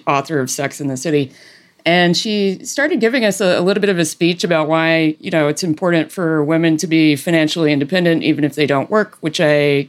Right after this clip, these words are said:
completely agree with. But she sort of went on a tangent about building wealth generally. And by the time I left, she had my friend Sloan by the shoulders, and she was saying,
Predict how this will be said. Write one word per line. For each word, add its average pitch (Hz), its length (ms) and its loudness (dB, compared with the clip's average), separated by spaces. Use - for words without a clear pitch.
completely 160 680 -2
agree 165 240 2
with. 147 400 0
But 185 160 -2
she 214 100 -2
sort 254 200 2
of 170 220 -2
went 190 520 -2
on 180 100 -2
a 165 220 0
tangent 190 680 0
about 156 480 -2
building 165 380 2
wealth 151 260 0
generally. 170 520 0
And 185 140 -2
by 170 140 0
the 160 80 -2
time 190 320 -2
I 165 140 2
left, 165 380 0
she 170 120 -8
had 165 100 -2
my 160 180 0
friend 151 280 -2
Sloan 160 400 -2
by 156 140 0
the 147 100 -2
shoulders, 151 480 0
and 143 140 -2
she 170 100 -4
was 156 100 0
saying, 165 400 2